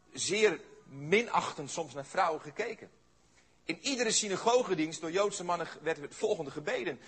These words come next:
"Gezegend zijt gij, o Heere, dat gij mij geen vrouw gemaakt heeft." Vrouwen zaten in een afgescheiden gedeelte en telden bij stemmingen niet mee. Ja, dat, dat waren allemaal eigen Joodse regeltjes en wetgevingen trouwens, hoor.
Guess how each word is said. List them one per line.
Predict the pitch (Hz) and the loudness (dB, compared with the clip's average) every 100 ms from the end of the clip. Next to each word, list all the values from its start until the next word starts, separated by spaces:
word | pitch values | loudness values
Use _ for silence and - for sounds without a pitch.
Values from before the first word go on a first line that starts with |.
| - | -16
"Gezegend | - 170 - 262 262 214 | -6 2 6 8 6 2
zijt | 220 196 185 | 4 4 6
gij, | 202 180 | 6 8
o | 180 | 4
Heere, | 247 208 147 - - | 4 4 2 -4 4
dat | 196 - | 4 6
gij | - 202 | 4 6
mij | 185 175 151 131 | 8 6 6 2
geen | - 160 147 | 0 0 0
vrouw | - 311 311 | 2 4 4
gemaakt | - 185 151 120 | 0 0 0 0
heeft." | 120 87 - - _ _ _ _ _ _ _ _ _ _ _ 185 190 190 _ 185 _ _ _ _ _ _ _ 381 359 - _ - - _ _ | -4 -8 -10 -20 _ _ _ _ _ _ _ _ _ _ _ _ _ _ _ _ _ _ _ _ _ _ _ -20 -20 -20 _ -20 -20 _ _
Vrouwen | - 240 262 233 190 | -2 8 10 10 6
zaten | 226 208 180 | 4 4 4
in | 175 | 0
een | - | 0
afgescheiden | 233 185 - 180 165 | 0 0 0 0 0
gedeelte | 160 143 160 190 214 | -2 0 2 2 0
en | 220 - | -6 0
telden | 208 175 165 | 2 2 0
bij | 151 | 0
stemmingen | - - 277 185 147 143 | 0 2 2 2 -4 -6
niet | 175 | -10
mee. | 202 262 190 95 - - - _ _ _ _ _ | -8 -6 -6 -10 -18 -20 -20 _ _ _ _ _
Ja, | - 131 - _ _ | -14 -14 -16 _ _
dat, | 143 - | -12 -8
dat | 143 | 0
waren | 139 135 | 2 4
allemaal | 185 - 156 | 4 4 4
eigen | - 214 226 196 175 | 4 4 2 -2 2
Joodse | 196 202 - 185 175 | 4 4 2 -2 -2
regeltjes | 175 180 190 156 156 | 0 2 2 0 -6
en | 160 | -8
wetgevingen | 175 - 147 117 107 | -10 -8 -8 -8 -8
trouwens, | 107 85 85 | -8 -6 -8
hoor. | 127 | -12